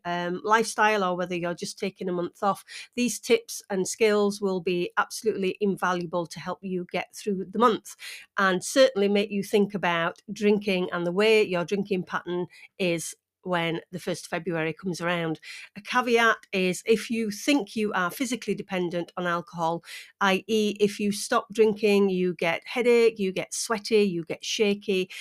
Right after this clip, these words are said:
please, please go and seek medical advice before stopping, because it can be very dangerous just stopping alcohol if you have a physical dependency. So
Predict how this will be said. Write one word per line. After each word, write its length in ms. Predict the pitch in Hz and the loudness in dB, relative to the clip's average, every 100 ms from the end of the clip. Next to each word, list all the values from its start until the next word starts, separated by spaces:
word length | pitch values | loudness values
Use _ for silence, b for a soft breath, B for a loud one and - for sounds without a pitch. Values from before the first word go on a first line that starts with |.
| B B | B B
please, 440 | - 269 277 262 - | 0 4 4 2 0
please 420 | 208 202 196 190 | 0 2 0 0
go 240 | 202 190 - | 2 2 0
and 100 | 196 | -4
seek 320 | - 196 - | -2 -6 -6
medical 380 | 175 175 - 180 | -6 -6 -8 -8
advice 500 | 170 180 165 165 - | -8 -4 -4 -4 -6
before 380 | - - 156 160 | -14 -10 -8 -8
stopping, 500 | - 180 - 175 180 B B | -10 -12 -6 -6 -6 B B
because 220 | 208 196 | -6 -6
it 80 | - | -6
can 160 | - 185 | -4 -2
be 80 | 175 | -2
very 400 | 185 185 180 - | 0 0 0 -2
dangerous 640 | 180 165 160 160 165 - | -2 -2 -2 -4 -6 -6
just 220 | - 180 | -10 -8
stopping 380 | - 180 - 180 - | -6 -8 -6 -6 -4
alcohol 460 | 175 - 175 160 - | -6 -4 -6 -6 -6
if 180 | 180 - | -8 -4
you 140 | 196 156 | -6 -4
have 180 | 165 165 | -4 -4
a 60 | - | -10
physical 500 | 208 185 170 170 160 | -8 -8 -8 -8 -8
dependency. 760 | - - 196 180 - 170 165 B B B B B | -6 0 2 2 -2 -2 -2 B B B B B
So 420 | - 202 190 180 | 6 8 8 6